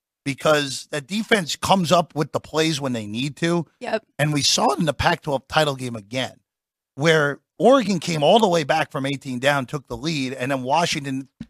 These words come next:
Speaker 1: closed the game, scoring the fourteen they needed to get back up double digits. Yeah, I know Oregon scored the last in that game, but it was,
Speaker 2: Was it
Speaker 1: they were
Speaker 2: enough?
Speaker 1: down two scores when they scored that last long touchdown to get it to thirty-four thirty-one.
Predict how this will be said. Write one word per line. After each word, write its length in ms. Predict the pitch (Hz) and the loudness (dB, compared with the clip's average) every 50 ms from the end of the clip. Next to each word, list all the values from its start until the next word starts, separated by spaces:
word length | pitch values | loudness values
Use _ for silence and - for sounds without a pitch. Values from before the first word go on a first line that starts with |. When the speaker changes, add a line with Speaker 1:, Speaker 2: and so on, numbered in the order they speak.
| _ _ - | _ _ -2
Speaker 1:
closed 320 | - 160 160 165 139 - | 2 4 4 4 2 -2
the 80 | - 123 | -8 -6
game, 460 | 113 135 160 190 170 135 127 123 131 127 - _ _ _ _ _ _ _ - | -2 0 2 2 2 2 0 -2 -4 -8 -10 _ _ _ _ _ _ _ -8
scoring 480 | - - - 170 180 185 175 165 160 151 | -8 -4 0 2 4 6 6 4 2 0
the 80 | 139 | -4
fourteen 480 | - - 170 160 156 - - 165 156 147 | -4 -2 -2 -2 -2 -4 -6 -8 -6 -4
they 140 | 139 135 135 | -4 -2 -2
needed 320 | 147 165 170 151 139 120 | -2 -2 -2 -2 -4 -6
to 60 | 139 | -2
get 260 | 113 147 151 147 160 | 2 2 2 2 4
back 240 | - 147 139 123 - | 2 2 2 4 2
up 160 | 147 139 - | 0 0 2
double 240 | - 143 131 127 123 | 0 0 0 0 -4
digits. 420 | 110 135 175 170 127 151 143 - 151 | -2 -2 -2 0 0 -4 -6 -4 0
Yeah, 160 | 151 156 143 | 0 2 2
I 40 | 139 | 2
know 140 | 139 135 | 0 0
Oregon 360 | 135 135 135 131 120 131 120 - | 2 0 0 0 -2 -6 -10 -10
scored 320 | - - 151 131 127 113 | -8 -6 -4 -4 -4 -6
the 60 | 113 | -6
last 440 | 120 139 160 175 165 160 139 - - | 0 2 4 4 4 2 -2 -6 -8
in 80 | 143 131 | -6 -6
that 220 | 131 123 113 _ | -6 -6 -6 _
game, 320 | 123 113 110 110 113 123 | -12 -12 -10 -10 -10 -10
but 280 | 117 123 120 117 113 - _ _ _ _ - | -8 -6 -6 -6 -8 -10 _ _ _ _ -20
it 480 | - - _ _ _ _ _ _ - | -20 -20 _ _ _ _ _ _ -8
was, 100 | 131 127 | -6 -4
Speaker 2:
Was 160 | 240 226 208 226 | -4 -6 -8 -10
it 60 | 214 | -8
Speaker 1:
they 60 | 214 | -2
were 120 | 202 160 | 0 2
Speaker 2:
enough? 40 | 147 | 4
Speaker 1:
down 160 | 160 165 147 | 4 4 4
two 160 | 135 - 156 135 | 2 -2 -4 -4
scores 540 | - - 226 220 165 110 98 - - - _ _ _ - | 0 2 4 4 4 2 -2 -10 -18 -20 _ _ _ -4
when 160 | 143 143 135 | -4 -2 -2
they 100 | 127 120 | -4 -4
scored 300 | - - 156 143 127 120 | -6 -6 -6 -6 -4 -2
that 180 | 127 120 117 | -4 -4 -2
last 340 | 120 123 117 107 - - _ 156 | -2 -2 -2 -4 -4 -10 _ -6
long 260 | 151 139 123 113 107 | -4 -4 -4 -4 -6
touchdown 520 | - 131 120 110 - - 131 117 110 110 | -6 -6 -6 -6 -8 -8 -8 -8 -8 -10
to 60 | 117 | -8
get 160 | 113 127 120 113 | -8 -6 -8 -8
it 80 | 107 | -10
to 80 | - 120 | -16 -12
thirty-four 460 | - 131 120 110 107 - 131 117 104 | -8 -8 -8 -8 -8 -10 -10 -10 -4
thirty-one. 560 | - 123 113 107 104 104 107 107 95 90 90 | -2 -2 -2 -2 -4 -8 -10 -12 -12 -14 _